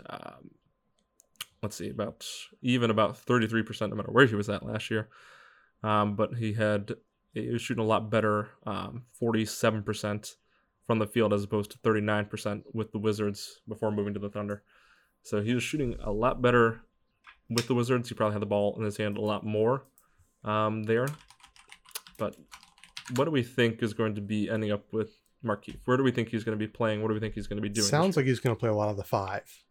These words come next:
Speaker 2: Um,
Speaker 1: Yeah.
Speaker 2: that's, he's, he's played it a little bit in the past.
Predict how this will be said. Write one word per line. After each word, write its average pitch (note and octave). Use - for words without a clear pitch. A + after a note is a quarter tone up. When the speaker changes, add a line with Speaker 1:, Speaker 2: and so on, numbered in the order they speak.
Speaker 2:
Um, G2+
Speaker 1:
Yeah. -
Speaker 2:
that's, -
he's, B2+
he's A#2+
played C3+
it C3
a C3
little C3
bit D3
in D3
the D3
past. C#3